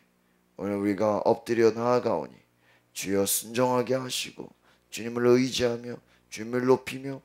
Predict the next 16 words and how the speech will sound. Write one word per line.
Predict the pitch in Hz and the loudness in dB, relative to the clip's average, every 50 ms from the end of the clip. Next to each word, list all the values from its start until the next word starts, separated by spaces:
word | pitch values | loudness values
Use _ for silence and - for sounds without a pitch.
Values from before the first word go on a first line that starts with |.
| _ _ - - _ _ _ | _ _ -20 -20 _ _ _
주님의 | - - 107 117 120 120 123 123 123 123 113 120 - _ _ _ _ _ _ _ _ _ _ _ _ _ _ | -12 -10 -10 -8 -2 2 4 4 4 4 2 -2 -8 _ _ _ _ _ _ _ _ _ _ _ _ _ _
그 | - - 127 139 143 143 139 139 | -10 -4 -2 0 0 0 0 -4
귀한 | - - 117 117 127 123 120 | -6 -4 -4 -4 -4 -4 -6
사랑 | - - - - - 120 113 | -8 -8 -8 -10 -14 -16 -16
앞에 | 113 - - - - - _ _ _ _ _ _ _ _ _ _ _ - | -18 -20 -20 -20 -20 -20 _ _ _ _ _ _ _ _ _ _ _ -4
우리가 | 80 90 92 90 - | -2 0 0 0 -2
겸손히 | - 104 117 120 117 - - 127 123 123 120 | -4 -6 -6 -4 -4 -2 -2 -2 -2 -4 -2
나아가게 | 113 110 113 113 110 104 110 104 92 104 107 107 95 - - _ _ _ _ | 2 4 6 6 6 4 2 2 2 2 2 2 0 -4 -14 _ _ _ _
하옵소서. | - 98 113 113 107 - - - 90 82 82 - - - - - _ _ _ _ _ _ _ _ _ | 6 10 10 10 10 8 2 0 0 0 0 0 -2 -2 -6 -10 _ _ _ _ _ _ _ _ _
하나님 | - 90 95 98 98 101 101 104 | -14 -10 -8 -8 -8 -8 -6 -4
우리를 | 104 101 104 104 107 107 107 101 | -2 0 2 2 4 2 2 0
주장하시고 | - - - 117 110 110 113 117 - - - - - | -2 -6 -8 -8 -10 -10 -12 -10 -10 -10 -10 -12 -8
우리를 | - 90 107 110 | -4 -2 -2 -2
이끄시고 | 110 - - 110 120 - - - - - _ _ _ _ _ _ - _ _ _ _ _ | -2 -2 -4 -2 -2 -2 -2 -4 -6 -14 _ _ _ _ _ _ -20 _ _ _ _ _
하나님 | - 92 104 107 110 113 110 | -8 -4 -2 -2 -2 -2 -2
우리를 | 110 110 117 117 120 120 117 110 107 | 0 2 4 6 6 6 6 4 0